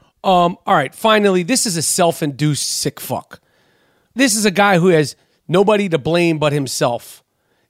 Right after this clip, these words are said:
In China, okay?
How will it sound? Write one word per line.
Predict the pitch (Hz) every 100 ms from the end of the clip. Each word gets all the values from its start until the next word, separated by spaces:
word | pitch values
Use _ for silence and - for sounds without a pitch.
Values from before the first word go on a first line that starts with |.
| _
In | 190 185
China, | - 247 220 180 110 - _ _ _ _ _ _ _ _ _ _ _ -
okay? | - 165 156